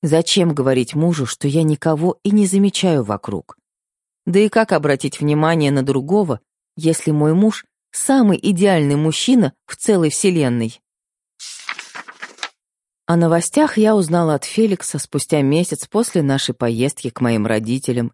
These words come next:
и после встречи с матерью. Мой отец скончался от инфаркта в тюремном лазарете.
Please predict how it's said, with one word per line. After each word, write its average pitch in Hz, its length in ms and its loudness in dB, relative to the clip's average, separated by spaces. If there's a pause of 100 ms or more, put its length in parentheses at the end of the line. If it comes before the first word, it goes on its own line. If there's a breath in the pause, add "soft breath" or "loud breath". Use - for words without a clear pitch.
и 220 100 0
после 170 340 -2
встречи 120 400 -4
с 117 120 -4
матерью. 90 540 -4 (720)
Мой 180 280 2
отец 185 340 -2
скончался 196 600 0
от - 120 -4
инфаркта 160 520 -2
в - 80 -12
тюремном 123 520 0
лазарете. 123 680 -2